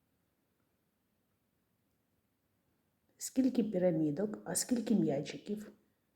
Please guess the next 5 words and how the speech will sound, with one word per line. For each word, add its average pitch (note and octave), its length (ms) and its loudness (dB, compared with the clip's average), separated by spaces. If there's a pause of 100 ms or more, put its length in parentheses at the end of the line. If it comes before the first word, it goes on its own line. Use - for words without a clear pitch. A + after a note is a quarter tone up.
(280)
Чого C4+ 360 8
менше, D#3 460 0
пірамідок F#3 760 2
чи - 160 -4
м'ячиків? F3 800 2